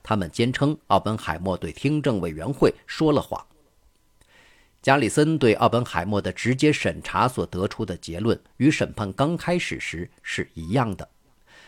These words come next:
奥本海默和他的律师都相信事情会进行得很顺利。但是当罗布开始他的盘问时，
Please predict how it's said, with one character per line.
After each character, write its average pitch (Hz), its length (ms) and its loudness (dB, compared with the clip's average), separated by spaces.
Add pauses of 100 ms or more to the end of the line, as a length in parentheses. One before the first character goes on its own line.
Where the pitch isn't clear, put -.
奥 110 120 8
本 120 140 6
海 95 160 2
默 104 140 4
和 98 160 -2
他 101 160 -2
的 98 100 0
律 90 160 -2
师 104 300 -2 (160)
都 131 240 6
相 110 240 0
信 92 240 -6
事 - 280 2
情 - 160 -6 (120)
会 101 160 2
进 98 260 2
行 95 240 -4
得 95 80 0
很 - 160 -8
顺 123 320 4
利。 156 160 -12 (720)
但 123 100 6
是 - 220 0 (240)
当 214 200 4
罗 147 220 8
布 175 180 2
开 - 180 0
始 - 100 -2
他 - 140 -6
的 131 100 -2
盘 - 220 -6
问 170 160 2
时， 87 240 -6